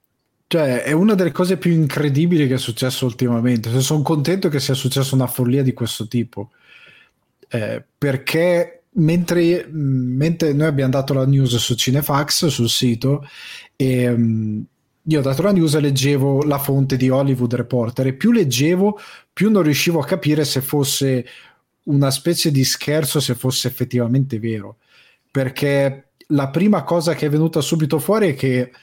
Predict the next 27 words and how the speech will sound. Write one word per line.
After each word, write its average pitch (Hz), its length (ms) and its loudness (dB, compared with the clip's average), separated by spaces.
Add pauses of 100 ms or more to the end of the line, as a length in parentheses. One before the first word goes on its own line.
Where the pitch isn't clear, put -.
(680)
tutta 202 320 0
questa 147 300 -2
cosa 147 240 0
dell'hashtag 127 840 0
release 131 360 2
the 127 120 0
Snyder 120 500 -2
Cut 123 540 -4 (640)
è 190 120 0
nata 165 720 0 (240)
da 143 200 -2
sostanzialmente 165 680 0
una 143 120 2
voce 135 260 -2
di 120 60 -2
corridoio, 117 800 -2 (200)
perché 147 300 -2
in 202 100 2
verità 170 340 0
il 127 160 -2
cut 139 300 -2
a 165 40 2
tutti 123 260 -2
gli 147 60 4
effetti 139 340 -2
non 131 200 4
esiste. 110 600 -2